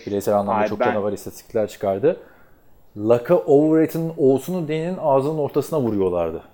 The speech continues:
Speaker 1: O kadar hype
Speaker 2: Abi bak,
Speaker 1: vardı yani.
Speaker 2: overrated subjektif bir terim. Çünkü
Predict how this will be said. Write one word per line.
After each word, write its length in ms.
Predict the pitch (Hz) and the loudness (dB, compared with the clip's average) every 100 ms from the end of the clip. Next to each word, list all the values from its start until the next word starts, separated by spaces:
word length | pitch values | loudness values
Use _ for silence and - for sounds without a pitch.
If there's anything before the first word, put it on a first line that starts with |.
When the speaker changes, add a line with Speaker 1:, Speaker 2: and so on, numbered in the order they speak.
| - - _ _ | -20 -20 _ _
Speaker 1:
O 100 | 107 | -4
kadar 240 | 110 101 95 | 0 2 4
hype 200 | 107 135 | 6 6
Speaker 2:
Abi 140 | 117 | 6
bak, 80 | 98 | 6
Speaker 1:
vardı 200 | 90 90 | 4 -2
yani. 420 | 90 95 113 165 - - | -4 -4 -4 -6 -6 2
Speaker 2:
overrated 640 | 170 208 208 190 180 - - - - - - | 4 4 8 8 6 2 -6 -14 -20 -20 -20
subjektif 640 | - 156 135 156 - 214 180 | -12 -6 -2 -2 -2 -8 -4
bir 40 | |
terim. 180 | 143 127 | -4 -2
Çünkü 380 | 226 254 156 | -4 0 0